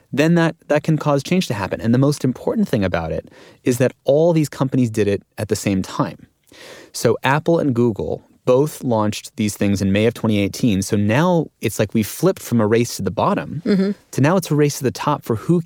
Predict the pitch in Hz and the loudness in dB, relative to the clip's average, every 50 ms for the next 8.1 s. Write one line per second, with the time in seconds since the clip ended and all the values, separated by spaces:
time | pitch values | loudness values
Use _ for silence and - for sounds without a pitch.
0 | - - 160 151 143 - 123 117 117 117 110 110 - - - 113 104 - 104 101 | -2 0 2 2 2 2 0 0 2 2 2 0 -2 -2 -4 -4 -2 -2 -2 0
1 | 101 95 90 117 165 151 98 90 101 104 110 107 107 143 175 170 - - 113 - | 2 0 2 2 2 2 2 2 0 0 0 2 2 2 0 2 0 -2 -2 0
2 | - 113 104 92 90 - - - - - _ - 131 123 113 110 98 92 92 120 | 0 -2 -2 -2 -2 -6 -12 -20 -20 -14 _ 0 2 2 4 2 2 2 2 0
3 | 175 - - - 147 175 180 160 113 82 64 - - - 160 - - - 143 131 | 0 -2 0 0 2 4 4 2 2 0 -4 -6 -8 -8 -6 -6 -4 0 0 0
4 | 117 - 98 92 90 78 - - - 120 - - 127 117 - - 349 359 349 - | 0 0 0 -2 -2 -4 -4 -4 -6 -6 -2 0 0 0 2 2 2 4 4 4
5 | 294 - - 120 - 247 - 123 - 226 226 214 208 - - 202 180 165 165 151 | 2 2 0 0 2 2 4 4 4 2 2 2 2 2 2 0 0 -2 -4 -4
6 | - 180 - - 156 143 - - 190 190 226 202 - - 196 - - 190 185 196 | -6 -6 -6 -6 -8 -8 -8 -8 -4 -2 -2 -2 -2 -4 -6 -4 0 2 2 4
7 | 196 185 180 180 160 156 165 156 165 160 - - - 170 202 214 185 156 - - | 4 2 2 2 0 0 0 0 -2 -2 -2 0 2 2 2 2 0 -4 -4 0
8 | 139 | 2